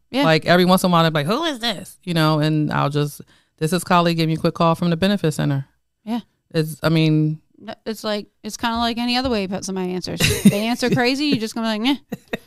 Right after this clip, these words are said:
Speaker 2: Yeah.
Speaker 1: They answer fine, like, "Meh."
Speaker 2: <laughs> Yeah.
Speaker 1: <laughs>
Speaker 2: Just keep
Speaker 1: Like,
Speaker 2: going.
Speaker 1: yeah. Yeah.
Speaker 2: Yeah.
Speaker 1: So, okay. So of, let's just say, of, let's just say you talk to ten people.
Speaker 2: Mm-hmm.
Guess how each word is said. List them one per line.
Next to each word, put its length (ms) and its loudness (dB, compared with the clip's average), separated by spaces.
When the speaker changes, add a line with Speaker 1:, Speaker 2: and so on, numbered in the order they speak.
Speaker 2:
Yeah. 100 -4
Speaker 1:
They 120 0
answer 240 -2
fine, 300 0
like, 140 -4
"Meh." 280 0
Speaker 2:
<laughs> 680 2
Yeah. 240 4
Speaker 1:
<laughs> 400 0
Speaker 2:
Just 160 -4
keep 100 4
Speaker 1:
Like, 80 2
Speaker 2:
going. 360 6
Speaker 1:
yeah. 240 2
Yeah. 160 2
Speaker 2:
Yeah. 140 2
Speaker 1:
So, 320 0
okay. 280 -2
So 260 -4
of, 420 -2
let's 260 -6
just 180 -6
say, 400 -6
of, 480 0
let's 340 -2
just 180 -6
say 120 0
you 140 -2
talk 260 -4
to 80 -6
ten 280 -6
people. 400 -12
Speaker 2:
Mm-hmm. 300 0